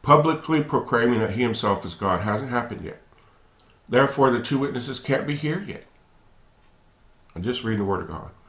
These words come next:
I'm trying to help somebody. And I'm helping myself by doing this too. We, we need to stay grounded. "Do you not remember that I was still with you? I was telling you these things." And you know what restrains him now? So now we're talking about the restrainer.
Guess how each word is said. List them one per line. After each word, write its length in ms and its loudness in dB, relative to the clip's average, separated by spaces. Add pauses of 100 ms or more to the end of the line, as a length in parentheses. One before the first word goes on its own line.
(140)
I'm 100 -6
trying 280 0
to 40 -2
help 220 -6
somebody. 380 -10 (120)
And 160 0
I'm 80 -2
helping 300 0
myself 420 -2
by 120 -2
doing 240 -6
this 120 -10
too. 240 -4
We, 120 -4 (420)
we 100 -2
need 120 0
to 60 -6
stay 220 -2
grounded. 540 -4 (400)
"Do 80 6
you 120 6
not 220 8
remember 380 6
that 160 6
I 100 6
was 160 6
still 260 0
with 240 2
you? 120 2
I 20 2
was 120 -4
telling 340 0
you 100 -2
these 240 -4
things." 380 0 (380)
And 120 0
you 80 6
know 120 8
what 200 6
restrains 480 2
him 100 2
now? 360 4
So 180 -2
now 200 4
we're 80 2
talking 220 0
about 220 0
the 60 -4
restrainer. 600 -4